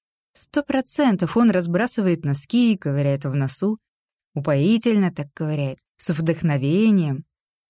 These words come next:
И храпит, чешется, и за едой рыгает. Чтоб еще придумать такого. У меня же богатое воображение, должно помочь.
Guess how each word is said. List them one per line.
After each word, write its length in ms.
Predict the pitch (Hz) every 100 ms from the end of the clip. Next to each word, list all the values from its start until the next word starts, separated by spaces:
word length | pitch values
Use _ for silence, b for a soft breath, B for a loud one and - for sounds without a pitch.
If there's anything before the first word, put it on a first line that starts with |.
| _ -
И 80 | 269
храпит, 600 | - 311 - - - _ _ _
чешется, 680 | - 156 170 - 190 - 143 143
и 80 | 156
за 120 | 160
едой 340 | 165 139 160 196
рыгает. 480 | 190 175 170 165 _ _ _ _
Чтоб 260 | - - 160
еще 300 | 196 - 180
придумать 420 | 151 151 151 143
такого. 400 | 143 143 160 147 - _ _ _ _ _ _ _ _ -
У 60 |
меня 160 | 190 233
же 80 | 214
богатое 460 | 240 240 202 156
воображение, 680 | 156 160 175 190 170 131 127
должно 480 | - 151 151 139 160
помочь. 460 | 160 208 214 170